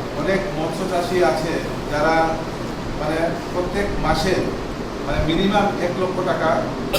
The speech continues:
মাছ চাষ করে উপার্জন করে। আমরা দেখেছি কিছুদিন আগে মধ্যবিলে আমাদের রাজ্যের মৎস্যমন্ত্রী, এই, দুলাল দাসের যে, এই, ফিশারি খামার আছে,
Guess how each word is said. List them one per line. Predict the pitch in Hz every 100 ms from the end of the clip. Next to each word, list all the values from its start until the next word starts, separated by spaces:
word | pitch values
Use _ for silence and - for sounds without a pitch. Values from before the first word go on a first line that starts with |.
| - 127
মাছ | 165 170 - 175
চাষ | 170 165
করে | 165
উপার্জন | 160 151 143 139 127
করে। | 110 113 - - - - - -
আমরা | - 170
দেখেছি | 175 180 185 175
কিছুদিন | 170 170 170 175
আগে | 165 160 165 - - - - -
মধ্যবিলে | - - 165 165 170
আমাদের | 170 156 - 151 151 160 160 160 139 - - -
রাজ্যের | 139 160 160 165 165 165 - - - - - -
মৎস্যমন্ত্রী, | 143 147 165 165 160 165 160 - - - - - - - 139
এই, | 135 135
দুলাল | 143 170 175
দাসের | 185 190 180 123 - - - - -
যে, | 156 151 147 143 - - - - -
এই, | 127 123
ফিশারি | - 180 170
খামার | 165 175 143 143
আছে, | 135 147